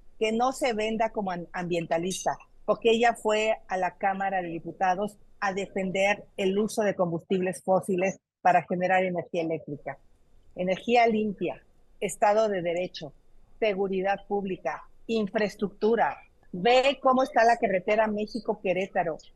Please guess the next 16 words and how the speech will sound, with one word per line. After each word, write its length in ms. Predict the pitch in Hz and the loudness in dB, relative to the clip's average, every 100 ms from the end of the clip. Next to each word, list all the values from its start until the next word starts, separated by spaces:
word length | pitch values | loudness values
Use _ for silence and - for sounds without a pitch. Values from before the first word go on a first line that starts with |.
| - | -6
Intenta 520 | 226 220 262 262 294 | -2 2 2 2 2
venir 520 | 269 226 202 208 233 233 | 4 2 2 0 0 2
de 120 | 240 | 4
Veracruz 640 | 214 190 170 - 220 233 | 4 2 2 2 2 4
a 60 | 226 | 2
la 140 | 185 | 2
Ciudad 280 | - 190 202 | 0 0 2
de 120 | 208 | 0
México. 680 | 196 202 214 196 - 233 240 - - - | -2 -6 -8 -8 -2 -2 -2 -12 -12 -2
Tienen 360 | 254 254 277 254 - _ | 0 2 0 -2 -10 _
cinco 720 | - - 285 285 277 269 247 | -16 -2 2 2 2 2 2
años 320 | 240 254 262 | 2 2 2
reparando 540 | 240 220 196 208 226 233 | 2 0 0 0 0 -2
un 140 | 226 | -2
puente. 600 | - 214 226 208 175 156 - - - - | -2 -2 -2 -4 -6 -8 -14 -20 -20 -6
Tienen 440 | 254 277 285 311 | 0 2 2 0